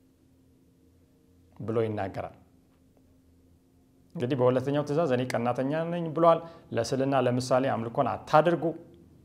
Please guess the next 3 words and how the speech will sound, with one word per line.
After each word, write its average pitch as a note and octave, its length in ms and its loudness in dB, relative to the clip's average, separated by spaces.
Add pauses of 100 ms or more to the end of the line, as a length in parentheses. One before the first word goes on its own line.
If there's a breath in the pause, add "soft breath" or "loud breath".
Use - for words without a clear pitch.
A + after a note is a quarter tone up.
(800)
የእግዚአብሔርን B2 640 0
ቅናት C#3 380 -2
የሚያነሳሳ A#2+ 760 -2